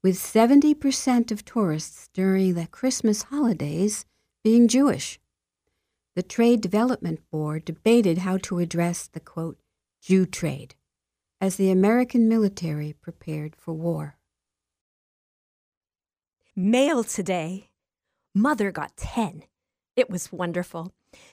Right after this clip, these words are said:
Speaker 2: Cousin Elliot wants to join the Aviation Corps. That's what I would do if I were a man. Thumbs up.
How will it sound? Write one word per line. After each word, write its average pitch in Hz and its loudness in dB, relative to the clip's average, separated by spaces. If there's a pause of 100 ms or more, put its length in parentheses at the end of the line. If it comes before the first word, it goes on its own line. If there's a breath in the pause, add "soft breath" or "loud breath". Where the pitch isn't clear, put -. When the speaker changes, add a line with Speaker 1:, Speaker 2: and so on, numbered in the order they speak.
Speaker 2:
Cousin 302 -2 (100)
Elliot 196 -6
wants 214 -4
to 277 -8
join 170 -4
the 214 -6
Aviation 240 -2
Corps. - -14 (880)
That's - -2
what - -8
I 208 0
would 170 -8
do 180 -4
if 180 -6
I 220 0
were 170 -6
a 170 -8
man. 165 -10 (720)
Thumbs 277 2
up. - -4